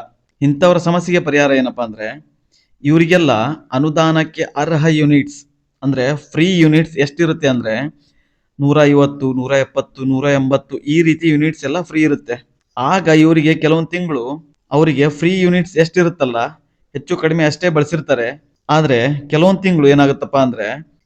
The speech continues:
ಇವರು ಬಳಸಿರುವಂತಹ ಯೂನಿಟ್ಸ್ ಇನ್ನೂರು ಯೂನಿಟ್ಸ್ ಕ್ರಾಸ್ ಆಗಿ ಬಿಟ್ಟಿರುತ್ತೆ. ಅಂದ್ರೆ ಗವರ್ನಮೆಂಟ್ ಎಷ್ಟು ಫ್ರೀ ಕೊಟ್ಟಿರುತ್ತಲ್ಲ, ಅದನ್ನ ದಾಟಿ ಬಿಟ್ಟಿರ್ತಾರೆ. ಆಗ ಸರ್ಕಾರದ ನಿಯಮ ಏನ್ ಹೇಳುತ್ತೆ ಅಂದ್ರೆ,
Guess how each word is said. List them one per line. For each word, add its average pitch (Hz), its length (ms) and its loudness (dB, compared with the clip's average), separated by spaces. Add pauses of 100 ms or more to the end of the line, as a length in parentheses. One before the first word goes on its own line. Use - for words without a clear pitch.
ಇವರು 151 340 2
ಬಳಸಿರುವಂತಹ 175 840 0
ಯೂನಿಟ್ಸ್ 147 800 -4 (540)
ಇನ್ನೂರು 190 440 0
ಯೂನಿಟ್ಸ್ 185 420 0
ಕ್ರಾಸ್ 165 300 -2
ಆಗಿ 147 180 -2
ಬಿಟ್ಟಿರುತ್ತೆ. 135 680 -6 (380)
ಅಂದ್ರೆ 143 240 2 (560)
ಗವರ್ನಮೆಂಟ್ 147 400 0
ಎಷ್ಟು 165 240 -2
ಫ್ರೀ 170 200 2
ಕೊಟ್ಟಿರುತ್ತಲ್ಲ, 156 640 -2 (540)
ಅದನ್ನ 156 260 -2
ದಾಟಿ 175 320 -2
ಬಿಟ್ಟಿರ್ತಾರೆ. 151 600 0 (260)
ಆಗ 170 240 2
ಸರ್ಕಾರದ 160 580 2
ನಿಯಮ 170 360 -2
ಏನ್ 156 160 0
ಹೇಳುತ್ತೆ 143 320 -6
ಅಂದ್ರೆ, 120 560 -10